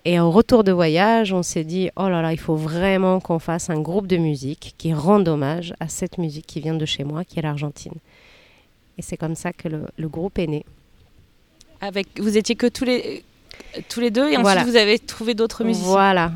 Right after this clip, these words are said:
Speaker 1: Ensuite, on a trouvé, euh, Ludo. Et, euh,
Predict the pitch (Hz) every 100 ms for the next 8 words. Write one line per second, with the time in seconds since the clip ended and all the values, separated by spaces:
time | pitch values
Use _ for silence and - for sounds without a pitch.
0 | 165 170 - 196 180 160 - 170 175 175
1 | 165 151 151 147 143 139 139 151 151 196
2 | 277 339 392 - - 175 170 170 160 156
3 | 151